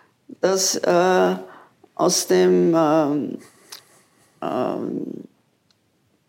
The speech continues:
für uns Europäer, aus dem Nichts heraus ein Referendum angesetzt wird. Bleiben wir jetzt in Europa oder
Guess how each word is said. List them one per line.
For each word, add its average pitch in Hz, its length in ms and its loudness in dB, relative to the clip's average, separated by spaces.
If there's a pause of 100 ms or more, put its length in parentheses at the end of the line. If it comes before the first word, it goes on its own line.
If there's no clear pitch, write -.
(140)
für 156 320 2
uns 214 400 2
Europäer, 123 720 0
aus - 180 -2
dem 180 200 4
Nichts - 460 0
heraus - 680 -4 (1040)
ein - 120 4
Referendum 220 680 4
angesetzt 143 880 0
wird. 101 400 -8 (1800)
Bleiben 180 360 6
wir 226 80 8
jetzt 220 240 2
in 214 120 4
Europa 180 520 4
oder 180 300 0